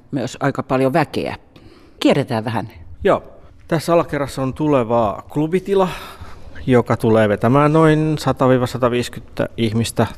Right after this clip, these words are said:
Speaker 2: Tonne tulee pieni näyttämötila teatteritoimintaa varten.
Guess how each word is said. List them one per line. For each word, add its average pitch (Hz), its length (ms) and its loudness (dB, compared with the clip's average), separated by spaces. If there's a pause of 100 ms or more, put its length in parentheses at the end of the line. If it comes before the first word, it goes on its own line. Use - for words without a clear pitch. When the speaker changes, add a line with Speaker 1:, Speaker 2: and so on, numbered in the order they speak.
(140)
Speaker 2:
Tonne 113 180 0
tulee 104 300 0
pieni 95 720 0 (140)
näyttämötila 135 760 4 (300)
teatteritoimintaa 110 1000 0
varten. 104 480 0